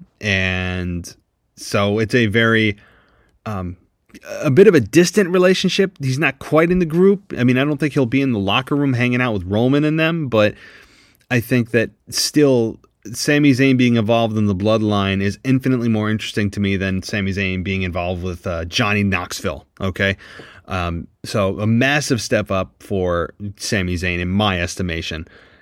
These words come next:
And it looks like Sami's just gonna be used, abused, and, you know, torn up and thrown away by the, by the, uh, Bloodline after they're done using him for whatever gain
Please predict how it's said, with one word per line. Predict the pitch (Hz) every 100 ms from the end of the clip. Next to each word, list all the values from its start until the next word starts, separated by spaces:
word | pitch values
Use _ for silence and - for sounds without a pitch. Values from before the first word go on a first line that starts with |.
| _
And | - 82 80 80
it | 82
looks | 104 98
like | 107 95
Sami's | 110 101 95
just | 95 -
gonna | 101
be | 92
used, | 87 98 120 120 120 110 -
abused, | 110 92 107 113 113 104 - - _
and, | 101 101 98 - _ _ _
you | - 90
know, | 78 - _ _ _ _ _
torn | - 135 127
up | 120
and | 104 98
thrown | - 120
away | 113 107 104
by | 104
the, | 98 95 95
by | - 101
the, | 98 95 92
uh, |
Bloodline | 85 101 104 92 90 87
after | 87 90 95
they're | 92
done | 87 90
using | 87 104 101 104
him | 98 98 90 - - - -
for | - 110 98 92 90
whatever | - 107 117 113
gain | 101 87 113 107 101 90 90